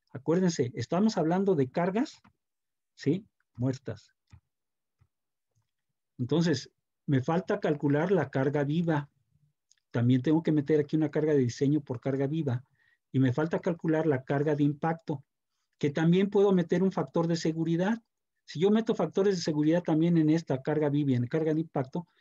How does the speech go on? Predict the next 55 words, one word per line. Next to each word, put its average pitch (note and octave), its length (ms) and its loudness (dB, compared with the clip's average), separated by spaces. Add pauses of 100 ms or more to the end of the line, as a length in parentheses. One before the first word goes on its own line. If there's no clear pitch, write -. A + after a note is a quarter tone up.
(160)
pues D3 160 0
voy, F#3 240 2
ahora F3 180 0
sí F#3 140 -4
que E3+ 100 0
al D3+ 80 0
final E3+ 240 2
voy F#3+ 140 2
a F#3 40 -2
tener E3+ 200 2
un F#3 100 2
valor E3+ 300 2
mayor, F3 400 2 (400)
pero C3+ 320 0
que C3 120 0
va D3+ 100 2
a F3+ 60 2
ir G3 160 2
con C#3 180 2
toda F3 240 2
la D#3 80 4
seguridad C#3 480 2
del F3+ 140 -2
mundo D#3+ 300 0
que C#3 120 -2
no C#3+ 140 2
me C#3+ 100 2
vaya C3 240 0
a B2 40 -2
suceder A2 440 -10
algo. - 140 -20 (1200)
¿Ok? C3 180 -4 (760)
Porque D3+ 220 0
la E3+ 140 2
carga F3+ 240 0
de E3+ 80 4
impacto E3 380 0
yo E3 80 4
no E3 80 4
sé E3+ 100 -4
qué D#3 120 -2
tan C3 180 0
fuerte D3 380 -2
pudiera C#3+ 420 0
ser, F#3+ 240 -2 (100)
pudiera D3+ 320 2
variar C#3+ 340 0
al, B2 280 -4
en A#2 100 -4
el A2 100 -6
transcurso B2 600 -6
de, A2 280 -8 (360)
de B2+ 80 -4
los A#2+ 200 -4
años, D3 480 0